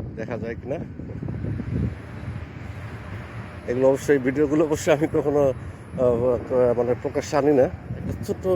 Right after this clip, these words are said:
YouTube চ্যানেল আছে, আহ, ওইখানে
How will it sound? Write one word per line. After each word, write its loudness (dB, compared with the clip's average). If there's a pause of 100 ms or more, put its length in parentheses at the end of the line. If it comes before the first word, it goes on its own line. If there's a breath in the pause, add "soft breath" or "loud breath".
(500)
YouTube -2
চ্যানেল 6
আছে, 4
আহ, -2
ওইখানে 4